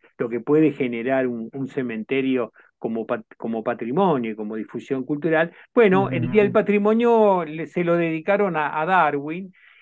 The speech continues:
Speaker 1: y como se cumplen los ciento noventa años, también el Ministerio de Educación y Cultura hizo un, una, un muy lindo video de ficción que está disponible en las redes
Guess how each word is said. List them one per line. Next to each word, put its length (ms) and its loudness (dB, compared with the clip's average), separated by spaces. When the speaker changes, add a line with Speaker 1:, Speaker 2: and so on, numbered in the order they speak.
Speaker 1:
y 680 2
como 220 -6
se 140 -6
cumplen 280 -2
los 100 2
ciento 280 -2
noventa 360 2
años, 220 0
también 240 -6
el 60 -4
Ministerio 400 -2
de 40 2
Educación 480 -4
y 60 -6
Cultura 580 -2
hizo 280 -2
un, 580 -4
una, 580 -4
un 200 -4
muy 280 4
lindo 680 0
video 380 0
de 140 -4
ficción 640 -2
que 60 -12
está 160 -6
disponible 1040 -4
en 80 -12
las 120 -6
redes 520 2